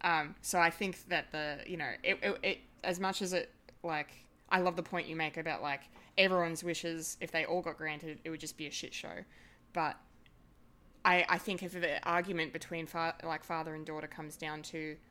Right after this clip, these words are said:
what, th-, you know, what is best for him in terms of the city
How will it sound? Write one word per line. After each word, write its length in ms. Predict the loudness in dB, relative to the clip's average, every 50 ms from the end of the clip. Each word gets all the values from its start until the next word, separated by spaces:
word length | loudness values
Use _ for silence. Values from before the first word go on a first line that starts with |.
| -20 -14 -8
what, 260 | -4 -2 0 -2 -2 -6 -14 -18 -16
th-, 340 | -14 -14 -12 -12 -14 -14 -14 -16 -20 -20 -8 -4
you 140 | -2 -2 0
know, 160 | 0 -2 -4 -6 -10 -14 -18 -20 -20 -20 -20 -20 -20 -8 -2
what 120 | 0 0 2
is 140 | 0 0
best 340 | 4 6 6 6 6 2 -2
for 140 | -2 -2 -4
him 640 | -4 -2 0 2 2 4 4 2 0 -2 -4 -8 -10 -10
in 100 | -10 -8
terms 300 | -8 -6 -6 -6 -6 -8
of 100 | -10 -12 -12
the 60 | -10
city 460 | -10 -8 -8 -8 -8 -8 -10 -10 -12